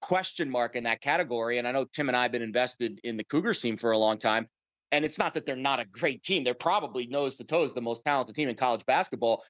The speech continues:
But I think it is a fair critique to ask if the American Conference's weakness this year is going to hurt them in the long haul. I don't think it will, but I think that's a fair question to ask.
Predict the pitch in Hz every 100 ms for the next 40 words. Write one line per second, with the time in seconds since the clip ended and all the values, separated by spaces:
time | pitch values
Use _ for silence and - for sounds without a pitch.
0 | - 147 151 214 240 202 147 - - 160
1 | 160 156 135 - 185 - 147 123 135 139
2 | - 135 131 - 131 123 135 139 139 123
3 | 143 135 127 113 104 107 180 - 123 -
4 | 117 127 117 110 104 - _ - 147 151
5 | 139 131 120 165 156 - 135 123 120 -
6 | 139 127 120 165 151 113 90 - _ _
7 | _ _ 151 202 190 - - 143 220 208
8 | 220 233 247 - _ - 156 175 208 180
9 | 143 - 160 156 156 151 147 - 143 131
10 | 123 139 190